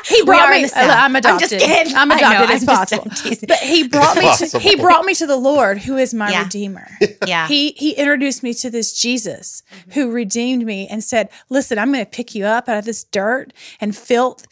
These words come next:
Speaker 1: and grime, and I'm gonna clean you up, and I'm going to wash you in my blood,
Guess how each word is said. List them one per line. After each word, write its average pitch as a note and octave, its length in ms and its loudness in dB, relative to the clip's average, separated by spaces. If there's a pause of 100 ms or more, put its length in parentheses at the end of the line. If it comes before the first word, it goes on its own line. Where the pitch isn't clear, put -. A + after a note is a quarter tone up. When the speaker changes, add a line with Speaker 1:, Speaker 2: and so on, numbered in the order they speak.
(180)
Speaker 1:
and G#3 200 -8
grime, B3+ 600 -2 (160)
and A3 80 -4
I'm A3+ 60 -2
gonna G#3 160 -2
clean D4 480 -4
you B3+ 120 -2
up, G#3 400 -6 (380)
and A#3+ 160 -2
I'm A3+ 240 -2
going A#3 180 -6
to G#3 140 -8
wash G3 420 -2
you F#3 120 -8
in G3 100 -8
my F#3 140 -8
blood, F#3 380 -4